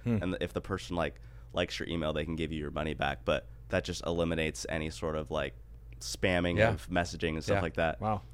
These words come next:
Speaker 2: Who knows if something
Speaker 3: We're,
Speaker 2: like
Speaker 3: we're
Speaker 2: that
Speaker 3: moving in a direction where there's just so much data being collected that figuring out how to niche down on your messaging and, uh, you know, e-, even on the doors, we have a lot of data that we collect and that's available to collect. And so,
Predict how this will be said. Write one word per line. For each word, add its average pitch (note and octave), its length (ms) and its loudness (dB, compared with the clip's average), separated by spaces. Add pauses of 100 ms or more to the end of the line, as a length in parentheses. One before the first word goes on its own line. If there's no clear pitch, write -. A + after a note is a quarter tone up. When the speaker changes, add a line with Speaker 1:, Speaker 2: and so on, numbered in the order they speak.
(180)
Speaker 2:
Who E2+ 100 -2
knows D#2 220 -2
if D#2+ 100 -8
something - 260 0
Speaker 3:
We're, D3 100 12
Speaker 2:
like C#3 80 8
Speaker 3:
we're E3 100 12
Speaker 2:
that D#3+ 60 12
Speaker 3:
moving F3 260 12
in E3+ 60 10
a D3 40 10
direction A#2 460 10
where G2+ 380 10 (400)
there's A2+ 140 8
just A2+ 260 6
so A#2+ 200 12
much C3 260 8
data G2 280 12
being G2 200 8
collected F#2 560 6 (300)
that F#2+ 220 8
figuring B2 420 8
out F#2 200 4
how G2 240 8
to F#2+ 420 6 (1200)
niche A2 340 4
down G#2 180 12
on F#2 80 10
your F2 100 8
messaging G2 760 6 (100)
and, E2 460 4 (120)
uh, C2 160 -4
you G2+ 120 4
know, F#2+ 120 6
e-, A2 120 2
even B2+ 260 4
on C#3 80 8
the A2 60 8
doors, G#2 280 10
we G2 60 8
have G2+ 100 10
a F#2+ 40 8
lot F#2 320 8
of G2+ 100 6
data F#2+ 260 10
that E2 120 6
we E2+ 100 0
collect - 460 2 (380)
and G2 160 8
that's F2+ 160 4
available F2+ 400 8
to E2+ 80 0
collect. E2 380 2
And F2 120 2
so, F2+ 320 8